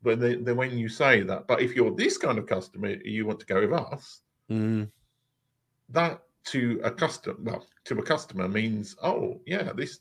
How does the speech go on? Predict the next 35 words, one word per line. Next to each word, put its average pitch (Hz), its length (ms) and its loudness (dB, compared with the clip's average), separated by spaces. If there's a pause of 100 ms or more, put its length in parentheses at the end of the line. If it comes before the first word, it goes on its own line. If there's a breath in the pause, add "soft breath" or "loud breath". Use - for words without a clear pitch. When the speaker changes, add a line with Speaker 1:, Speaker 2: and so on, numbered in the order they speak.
Speaker 1:
this 135 180 -8
is 107 80 -6
an 123 100 0
honest 156 460 0
company 95 460 -4
that 98 180 -4
actually 107 300 -6
wants 120 380 0
us 104 340 -8 (160)
to," 98 360 -6 (600 soft breath)
they 131 200 2
know 131 440 4
the 120 120 2
sort 117 220 2
of 110 60 -8
customers 104 480 0
they 107 160 -2
want. 120 320 -4 (340 soft breath)
But 123 100 -4
Speaker 2:
Yeah. 107 140 4
Speaker 1:
too 208 80 2
many 139 220 2
people 123 260 -4
are - 40 -6
just 107 220 -6
trying 113 220 0
to 113 80 -4
get 104 180 4
everybody, 117 540 -2
and 101 100 -8
it's - 200 -10
like 123 140 -6
they 127 140 2
never 127 260 0
mention, 139 360 -2